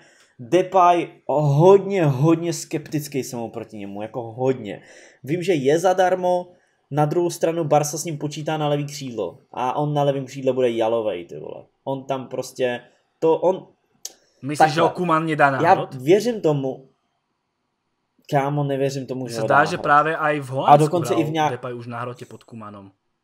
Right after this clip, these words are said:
Speaker 1: No jo, protože hráli ale na dva útočníky,
Speaker 2: Mhm,
Speaker 1: pokud
Speaker 2: a
Speaker 1: se
Speaker 2: mně se tak
Speaker 1: nepletu,
Speaker 2: vidí.
Speaker 1: tam. A já, já nevěřím tomu, že Depay bude hrát samostatný ještě na tu desítku. OK,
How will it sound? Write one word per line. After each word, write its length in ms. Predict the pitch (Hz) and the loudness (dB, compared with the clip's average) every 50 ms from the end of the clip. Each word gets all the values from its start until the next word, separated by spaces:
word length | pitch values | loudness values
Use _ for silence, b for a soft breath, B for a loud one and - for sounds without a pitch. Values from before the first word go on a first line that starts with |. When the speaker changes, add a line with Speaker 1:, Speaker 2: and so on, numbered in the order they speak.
| _ _ _ _ _ _ _ _ - - 131 127 | _ _ _ _ _ _ _ _ -18 -14 -10 -6
Speaker 1:
No 140 | 135 139 143 | -4 -2 2
jo, 220 | 143 160 165 185 185 185 | 2 4 6 6 4 4
protože 320 | 156 147 147 147 147 156 | 2 -4 -4 -4 -2 0
hráli 340 | 143 147 143 139 143 147 143 | 2 4 4 4 4 4 4
ale 260 | 139 143 143 143 143 | 4 4 2 0 0
na 120 | 139 139 135 | -2 -4 -4
dva 140 | 135 147 | -2 -2
útočníky, 480 | 147 139 135 165 160 - - 113 98 - | -2 -2 -2 -6 -8 -10 -12 -16 -12 -10
Speaker 2:
Mhm, 60 | 139 151 | -10 -10
Speaker 1:
pokud 160 | 165 175 170 | -10 -10 -10
Speaker 2:
a 20 | 151 | -10
Speaker 1:
se 60 | 139 | -10
Speaker 2:
mně 100 | 135 139 | -10 -10
se 100 | - 143 | -12 -12
tak 140 | 135 113 101 | -12 -14 -14
Speaker 1:
nepletu, 40 | 107 98 101 113 | -14 -16 -16 -16
Speaker 2:
vidí. 80 | 123 143 | -16 -18
Speaker 1:
tam. 40 | 147 _ _ _ _ _ _ _ _ _ _ _ _ _ _ _ _ _ _ - - - | -20 _ _ _ _ _ _ _ _ _ _ _ _ _ _ _ _ _ _ -12 -4 -2
A 100 | 123 135 | 0 2
já, 260 | 143 139 143 147 147 139 - 123 - _ - | 2 2 0 -2 -4 -8 -16 -20 -20 _ -14
já 180 | 127 127 127 131 | -10 -8 -8 -6
nevěřím 480 | 135 135 139 139 147 156 151 151 147 | -4 -4 -4 -2 -2 -2 -4 -4 -6
tomu, 140 | 143 147 139 | -6 -8 -6
že 120 | 135 147 139 | -6 -6 -4
Depay 300 | 143 139 143 143 143 139 | -4 -2 0 0 0 2
bude 120 | 143 139 | 2 0
hrát 300 | 139 139 135 131 - - | 0 0 -2 -2 -4 -8
samostatný 1040 | - - - 143 147 147 143 143 - - 143 139 139 139 139 135 131 127 110 135 135 | -8 -6 -4 -4 -4 -4 -6 -6 -4 -2 -4 -2 -4 -6 -10 -10 -10 -12 -10 -6 -4
ještě 340 | 147 170 - - - 202 185 | -4 -4 -4 -4 -4 -2 -2
na 80 | 180 | -2
tu 160 | 175 175 170 | -2 -2 -4
desítku. 720 | 156 160 151 156 - 165 156 147 - - 120 104 90 - _ _ _ _ - | -4 -4 -4 -6 -8 -14 -16 -18 -14 -12 -10 -10 -10 -12 _ _ _ _ -2
OK, 240 | 151 160 156 156 | 0 0 0 0